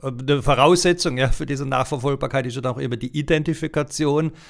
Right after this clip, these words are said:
äh, der einzelnen Bauteile, ja, sei das jetzt über irgendwelche Seriennummer oder über irgendwelche Barcodes oder, ähm, schwieriger wird's dann, wenn's jetzt eben keine, ähm, Komponenten mehr sind, sondern vielleicht eher Materialien, z-,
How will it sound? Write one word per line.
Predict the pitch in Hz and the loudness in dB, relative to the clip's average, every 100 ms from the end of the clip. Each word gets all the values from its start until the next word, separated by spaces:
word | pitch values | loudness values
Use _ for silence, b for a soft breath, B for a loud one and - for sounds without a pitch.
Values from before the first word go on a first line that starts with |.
| B B - | B B -14
äh, | - 131 127 127 | -4 0 0 0
der | 131 | 0
einzelnen | 127 131 131 131 127 | 2 0 0 -4 -2
Bauteile, | - 120 135 127 127 127 127 120 | 4 4 4 0 0 2 0 -4
ja, | 113 117 | -6 -6
sei | 117 120 | -6 -6
das | 117 | -6
jetzt | 123 117 | -8 -8
über | 135 113 120 | -8 -4 -4
irgendwelche | 120 117 110 123 | -4 -6 -6 -8
Seriennummer | - 120 135 135 131 131 123 127 123 120 | -4 -2 0 0 -2 -2 -2 -2 -2 -2
oder | 120 117 - | -4 -4 -6
über | 123 117 | -6 -6
irgendwelche | 117 120 117 113 123 110 - _ - | -6 -4 -6 -4 -6 -8 -12 _ -2
Barcodes | 117 127 - 131 131 147 - - - | 0 0 -2 -2 0 0 -2 -6 -2
oder, | 127 123 117 B B B - | 0 2 0 B B B -4
ähm, | 127 123 110 - - | -2 -2 -4 -14 -16
schwieriger | - 127 139 123 120 | -6 -4 -2 -2 -2
wird's | 120 | -2
dann, | 131 120 | -2 -2
wenn's | 123 113 | -4 -4
jetzt | 120 - | -8 -6
eben | 127 113 | -6 -4
keine, | 120 113 113 110 b b b b - | 0 0 0 -4 b b b b -4
ähm, | 123 113 117 - - | -2 0 -2 -6 -8
Komponenten | 131 120 117 117 139 - | -6 -2 0 2 2 -2
mehr | 143 | -4
sind, | 139 147 135 | -4 -4 -4
sondern | 131 120 | -4 -4
vielleicht | - 117 - | -4 -6 -4
eher | 135 | -6
Materialien, | 117 113 - - 147 127 131 143 135 | 0 0 0 -6 -4 -2 -2 -4 -8
z-, | - | -14